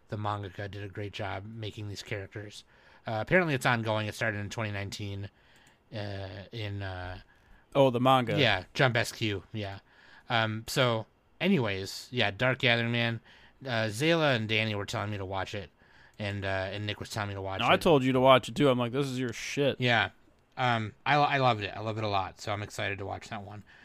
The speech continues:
Speaker 1: It's on Hidive too, I think, which is nice 'cause I have
Speaker 2: I'm
Speaker 1: a
Speaker 2: gonna say
Speaker 1: Hidive.
Speaker 2: that's my favorite of the season so far.
Speaker 1: I have a Hidive account, so that's nice. Um, I didn't realize Hidive was pretty cheap, so it's, it's kinda nice.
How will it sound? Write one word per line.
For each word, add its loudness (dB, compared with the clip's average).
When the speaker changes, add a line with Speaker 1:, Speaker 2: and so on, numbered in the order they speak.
Speaker 1:
It's -4
on 4
Hidive 4
too, -4
I -2
think, -6
which -8
is -10
nice -2
'cause -12
I -4
have -4
Speaker 2:
I'm 2
Speaker 1:
a 2
Speaker 2:
gonna 2
say 2
Speaker 1:
Hidive. 2
Speaker 2:
that's 0
my 2
favorite 0
of -4
the -2
season -4
so -4
far. -2
Speaker 1:
I 4
have 0
a -4
Hidive -2
account, -6
so -8
that's -8
nice. -8
Um, 2
I 2
didn't 2
realize 4
Hidive 2
was -4
pretty -8
cheap, -10
so -10
it's, -12
it's -10
kinda -6
nice. -12